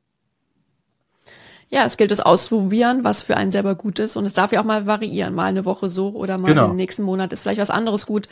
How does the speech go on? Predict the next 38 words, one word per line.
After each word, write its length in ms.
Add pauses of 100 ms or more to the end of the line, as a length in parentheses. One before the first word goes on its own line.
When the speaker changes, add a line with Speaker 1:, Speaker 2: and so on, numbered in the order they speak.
(280)
Speaker 1:
dass 140
man 140
da 60
einfach 280
flexibel 520
bleibt. 180
Speaker 2:
Trial 140
and 100
Error. 320
Speaker 1:
Jetzt 160
hast 160
du, 400 (560)
ja, 320
jetzt 160
hast 160
du 100
eben 240
schon 400
öfters 300
mal 80
angedeutet, 480
dass 80
du 80
ein 80
Buch 180
Speaker 2:
<laughs> 20
Speaker 1:
geschrieben 520
hast. 320
Magst 260
du 40
da 140
was 200
mehr 220
zu 120
verraten? 540
Worum 180
geht's 240
da? 140